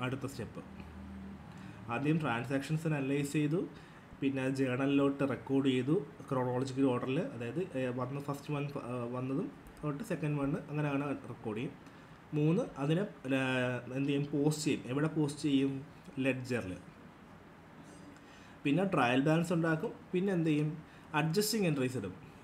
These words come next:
അതായത്, ആ, ഇപ്പം നമുക്ക് കുറേ കാര്യങ്ങൾ അതിനകത്ത് കാണും. എക്സ്പെൻസുകൾ, നമ്മൾ depreciation, അതൊക്കെ അതിൽ അഡ്ജസ്റ്റ് ചെയ്യും. പിന്നെ financial statement prepare, prepare ചെയ്യും.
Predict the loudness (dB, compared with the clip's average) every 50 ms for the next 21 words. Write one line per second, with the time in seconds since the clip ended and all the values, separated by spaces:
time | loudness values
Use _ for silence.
0 | -8 -4 0 2 4 4 4 4 4 2 0 -2 -10 -18 -20 -20 -20 -12 -4 -2
1 | 0 2 4 4 4 2 2 0 -4 -10 -16 -6 -2 0 2 2 2 2 2 0
2 | -2 -2 0 2 2 2 2 2 2 4 4 4 2 2 2 2 2 4 4 2
3 | 2 0 -4 -6 -6 -6 -4 -2 0 0 0 2 2 2 4 4 4 4 2 2
4 | 0 -2 -2 0 0 2 2 2 2 0 -2 -6 -14 -16 -14 -4 -2 -2 0 2
5 | 2 2 4 4 4 2 2 2 -2 -2 -2 -2 0 2 2 2 2 2 0 -2
6 | -6 -6 -6 -6 -8 -8 -12 -16 -18 -18 -20 -16 -6 -2 0 0 0 0 0 0
7 | 0 0 0 -2 -4 0 0 0 2 2 0 0 2 2 0 0 -4 -6 -4 -4
8 | -4 -4 -6 -6 -8 -6 -4 -4 -2 -2 -2 -4 -6 -8